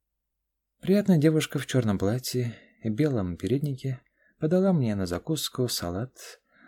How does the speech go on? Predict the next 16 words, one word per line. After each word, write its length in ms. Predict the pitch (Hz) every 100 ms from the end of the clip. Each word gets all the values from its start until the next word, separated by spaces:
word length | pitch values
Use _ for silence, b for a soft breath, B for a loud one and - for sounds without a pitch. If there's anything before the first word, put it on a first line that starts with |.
| b
но 80 | 156
я 140 | 180
ни 80 | 175
кусочка 480 | 160 - 160 - 139
не 80 | 135
могла 320 | 120 110 117
проглотить, 680 | 127 127 120 - 131 - _ _ _ _ _ _ _ _ _ -
потому 240 | 165 165
что 160 | 147 160
Марат 420 | 160 170 165 - - B B B
оставил 400 | 110 - 147 143
в 80 | 123
покое 320 | 110 - 107
тарелку 460 | 95 92 131 131 123
и 40 |
выбрал 400 | 123 147 156 131